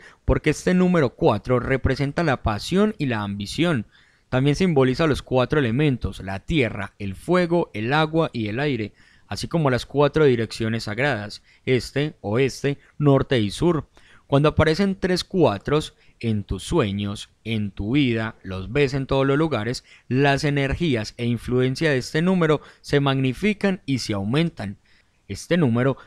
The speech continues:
también resuena con la estabilidad y la formación de fundamentos sólidos, significa trabajo duro y determinación. El número cuatro cuarenta y cuatro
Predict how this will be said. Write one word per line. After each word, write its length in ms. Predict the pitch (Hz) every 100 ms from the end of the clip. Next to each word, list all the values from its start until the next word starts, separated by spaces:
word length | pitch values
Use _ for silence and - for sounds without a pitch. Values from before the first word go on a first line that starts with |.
| -
también 320 | 131 143 160
resuena 460 | 185 190 190 185 180
con 180 | 151 131
la 80 |
estabilidad 800 | 120 - 110 113 110 123 190 208 -
y 80 | 131
la 120 | 120
formación 560 | - 117 117 117 135
de 100 | 160
fundamentos 720 | 160 123 117 113 113 107 127
sólidos, 500 | - 170 120 101 - - _ -
significa 500 | 113 120 - - -
trabajo 540 | 123 123 139 147 170
duro 360 | 185 196 185 -
y 100 | 147
determinación. 960 | 123 - 104 101 98 101 - 180 170 - _ _ _ _
El 220 | 104 113
número 400 | 147 165 131 113
cuatro 440 | - 147 147 151
cuarenta 360 | 135 131 131 156
y 60 |
cuatro 440 | - 117 104 127